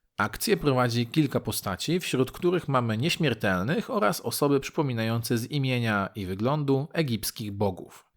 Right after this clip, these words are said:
Akcja osadzona jest w dalekiej przyszłości, w której ludzie mieszkają na wielu różnych planetach. Główny wątek dotyczy walki o władzę nad miejscami, dzięki którym zachowywana jest równowaga we wszechświecie.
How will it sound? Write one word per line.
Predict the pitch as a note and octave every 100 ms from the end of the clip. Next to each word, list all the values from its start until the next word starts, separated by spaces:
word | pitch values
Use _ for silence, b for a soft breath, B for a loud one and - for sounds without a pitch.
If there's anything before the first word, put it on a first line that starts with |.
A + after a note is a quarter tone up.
| -
Akcja | G2 - C#3+ F#3
osadzona | D#3+ B2+ A2+ B2 A#2+
jest | B2 A2+
w | A2
dalekiej | A2 - G2+ - A2
przyszłości, | - - C3+ A2 - - -
w | -
której | - A2 G2+
ludzie | B2 D#3 D3
mieszkają | A#2+ G2+ - G#2 G#2+
na | G2 F#2+
wielu | F#2+ C#3+ E3+
różnych | A#2 A2 G#2+
planetach. | - G2+ F2+ D2+ - -
Główny | A2+ A#2 E3+ C3 G#2+
wątek | G2 F2+ - E3
dotyczy | B2+ A#2+ B2+ B2+ A#2 G#2
walki | A#2 D3+ D3 A#2+
o | G2
władzę | G#2+ C#3 C3+ B2+
nad | A2 G#2
miejscami, | G2+ G2 F#2+ - D#2+ G#2 F3 F3+
dzięki | D3 C3 A#2+
którym | A2 - D3+ D3 C#3
zachowywana | B2 E3 C#3 A#2+ G#2 G#2 A2
jest | A#2 -
równowaga | F#3+ D#3 A2 G2+ A#2
we | G2
wszechświecie. | F2 - - - F#2+ -